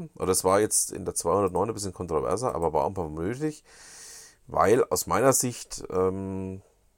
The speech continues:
ich, äh, ja, hier vieles, äh, sehe, das durchaus mal bemerkenswert ist und das man auch durchaus mal anpacken muss.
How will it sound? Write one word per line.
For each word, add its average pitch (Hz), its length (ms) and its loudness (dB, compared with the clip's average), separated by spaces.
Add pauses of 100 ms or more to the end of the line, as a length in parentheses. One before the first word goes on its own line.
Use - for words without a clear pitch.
(720)
ich, - 340 -20
äh, 71 380 -8
ja, 73 300 -4 (180)
hier 85 140 -10
vieles, 87 560 -4
äh, 73 160 -4
sehe, 85 440 -2 (680)
das - 400 0 (600)
durchaus 117 520 4
mal 92 460 4
bemerkenswert 82 760 -2
ist - 220 0
und - 140 -12
das 87 140 -6
man - 100 -4
auch - 80 -10
durchaus - 400 -8
mal 80 400 -4
anpacken 107 520 -10
muss. - 380 0